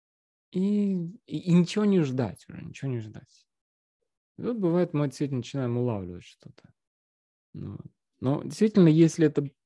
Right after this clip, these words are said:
бы-, бывает, если это искренне получается, вот как бы,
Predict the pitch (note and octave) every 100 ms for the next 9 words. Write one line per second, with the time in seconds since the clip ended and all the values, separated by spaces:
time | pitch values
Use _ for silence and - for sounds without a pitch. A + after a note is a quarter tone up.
0 | _ D#3+ D#3 D3 _ _ - - C#3 D#3
1 | E3 D3 - C#3+ D#3 D#3+ D3+ C#3+ - E3
2 | - A#2 G2+ - G#2 - - - - -
3 | _ - - - A#2+ A2 A#2+ A#2+